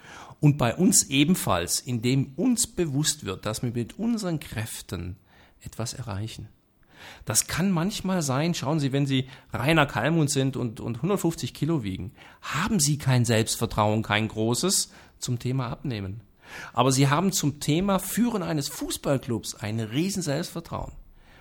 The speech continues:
Also muss ich doch in dem Bereich, wo ich noch keins habe, erkennen, es ist klein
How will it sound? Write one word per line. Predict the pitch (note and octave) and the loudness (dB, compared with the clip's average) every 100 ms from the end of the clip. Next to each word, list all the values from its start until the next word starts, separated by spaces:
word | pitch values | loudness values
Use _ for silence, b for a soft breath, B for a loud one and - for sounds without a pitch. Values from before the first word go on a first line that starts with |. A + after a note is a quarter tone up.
| b | b
Also | - A2 A#2+ | -6 -2 0
muss | C3 C#3 | 0 0
ich | C3 b b b | -4 b b b
doch | B2+ B2 - | -6 -6 -4
in | A#2+ G#2+ | -4 -2
dem | B2+ F3+ | 0 0
Bereich, | F3+ C#3 B2+ C#3+ C3+ | 0 -2 -2 -4 -4
wo | A2+ | -4
ich | A2 | -4
noch | A2 G2+ | -6 -8
keins | - - C#3 C3 - | -10 -6 -4 -4 -6
habe, | G2 G#2 C3+ D3+ B B B - | -6 -4 -4 -6 B B B -14
erkennen, | G#2+ G2 - - G2 B2+ B2+ | -12 -12 -16 -12 -8 -6 -8
es | - - | -8 -8
ist | - - | -8 -8
klein | - F#2 G#2+ D#3 | -8 -6 -4 -4